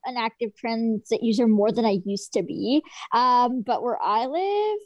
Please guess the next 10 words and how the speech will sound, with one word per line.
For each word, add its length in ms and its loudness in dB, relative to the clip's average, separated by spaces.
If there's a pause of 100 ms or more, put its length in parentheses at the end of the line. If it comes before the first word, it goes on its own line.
(120)
transit 520 -10
is 920 0 (320)
not 220 -2
the 60 2
same 300 2
as 220 0
in, 380 2
um, 260 0
larger 380 0
cities, 480 0